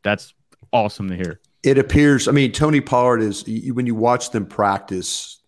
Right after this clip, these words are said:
Speaker 2: the runs are, you can see that they're, they're trying to figure out ways. Again, we, you know,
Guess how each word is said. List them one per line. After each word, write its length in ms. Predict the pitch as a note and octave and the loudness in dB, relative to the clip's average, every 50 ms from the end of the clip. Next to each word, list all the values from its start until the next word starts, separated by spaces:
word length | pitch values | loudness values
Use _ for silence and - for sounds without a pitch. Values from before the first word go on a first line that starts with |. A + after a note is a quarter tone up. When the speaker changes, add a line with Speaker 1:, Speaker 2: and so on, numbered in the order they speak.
| _ _ _ _ | _ _ _ _
Speaker 2:
the 140 | - G#2+ G#2+ | -4 -4 -2
runs 560 | G2+ G2+ G#2+ G#2 G#2 G#2 G#2 G#2 F#2+ F2+ - | 0 0 0 0 0 0 -2 -2 -4 -4 -4
are, 320 | G2 F#2 F2+ F2+ E2+ - _ _ _ _ _ _ _ _ | -4 -6 -6 -8 -12 -16 _ _ _ _ _ _ _ _
you 120 | - A#2 A#2 | -4 -4 -4
can 160 | - A2+ G2 | -2 -4 -6
see 300 | - - - - A2 G#2 | -6 -6 -6 -4 -2 -2
that 200 | F#2+ F#2 F#2+ F#2 | -2 -4 -6 -4
they're, 200 | - G2 F#2 D#2 - _ - | -4 -6 -6 -6 -8 _ -4
they're 140 | A#2+ G#2 F#2+ | -4 -4 -4
trying 260 | - - G#2 G2 F#2+ | -2 -2 -2 -2 -2
to 60 | F#2 | -4
figure 280 | - - G2 F2+ F#2 F#2 | -4 -2 -2 0 0 0
out 160 | F2+ F2 - | 0 -2 -2
ways. 440 | - F#2+ F#2 F#2 F#2 F#2 F2+ - - | -4 -4 -2 -2 -4 -4 -4 -6 -8
Again, 360 | F#2+ F2+ - G2 F#2+ F#2 F#2 | -8 -6 -6 -6 -6 -6 -6
we, 300 | F#2 F#2 F#2+ F#2 F2+ _ | -6 -6 -8 -8 -10 _
you 140 | - G2+ G2 | -12 -10 -10
know, 200 | F2+ F#2 F2+ - | -10 -10 -12 -14